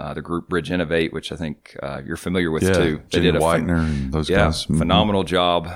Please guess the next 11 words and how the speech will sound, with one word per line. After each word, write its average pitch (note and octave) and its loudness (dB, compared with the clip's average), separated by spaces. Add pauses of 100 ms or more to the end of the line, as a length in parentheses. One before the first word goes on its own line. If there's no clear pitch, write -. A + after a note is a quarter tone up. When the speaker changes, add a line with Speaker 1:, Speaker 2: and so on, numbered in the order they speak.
(120)
Speaker 1:
um, E2 -6
really F#2+ 2
helping E2 -2
us D#2+ -4
with - -12
those D2 -8
projects. D#2+ -4
And E2 -2
Speaker 2:
Yeah. D#2 2
Speaker 1:
then D#2+ -2 (440)
I, E2+ 0